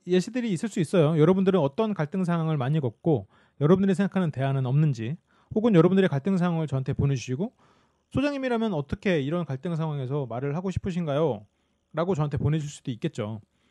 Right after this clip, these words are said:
뭐 그런 경우에 제가 보고, 뭐 제가, "어, 이런, 저는 이런 경우라면 이렇게 말하겠습니다."라고 제가 보내드릴 수도 있고,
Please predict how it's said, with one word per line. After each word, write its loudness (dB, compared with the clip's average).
뭐 0
그런 4
경우에 4
제가 -2
보고, 0
뭐 -2
제가, 2
"어, 0
이런, 0
저는 0
이런 0
경우라면 -2
이렇게 -4
말하겠습니다."라고 -2
제가 -2
보내드릴 4
수도 -8
있고, -4